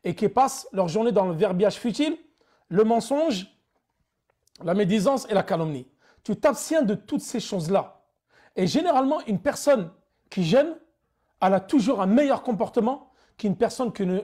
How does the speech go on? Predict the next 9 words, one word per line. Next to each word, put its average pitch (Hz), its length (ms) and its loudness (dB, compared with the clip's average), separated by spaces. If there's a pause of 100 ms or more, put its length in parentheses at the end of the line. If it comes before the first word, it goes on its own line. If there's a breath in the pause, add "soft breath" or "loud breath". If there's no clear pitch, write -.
(140)
jeûne 160 260 -4
pas. - 300 -10 (260 soft breath)
Elles 180 120 -2
sont 202 180 -6
plus 285 240 -2
calmes, 185 280 0 (500)
plus 220 160 2
douces. - 440 0 (460)
Euh, 185 260 4